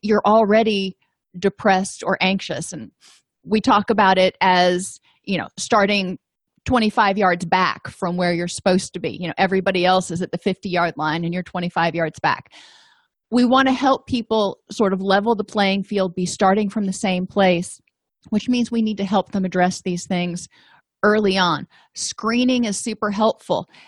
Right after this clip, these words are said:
Letting parents know these are the signs to look for because anxiety and depression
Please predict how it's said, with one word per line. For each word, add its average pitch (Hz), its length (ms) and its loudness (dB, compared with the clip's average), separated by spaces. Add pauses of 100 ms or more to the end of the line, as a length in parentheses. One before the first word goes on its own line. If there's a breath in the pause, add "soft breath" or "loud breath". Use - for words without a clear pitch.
(640 loud breath)
Letting 240 340 2
parents 247 520 -2
know 214 260 2
these 220 260 -4
are 302 80 -4
the 269 80 -4
signs 226 500 -2
to 220 100 -6
look 202 320 -4
for 165 480 0 (160 soft breath)
because 202 640 -2 (280)
anxiety 214 840 2
and 180 160 -2
depression 202 640 -2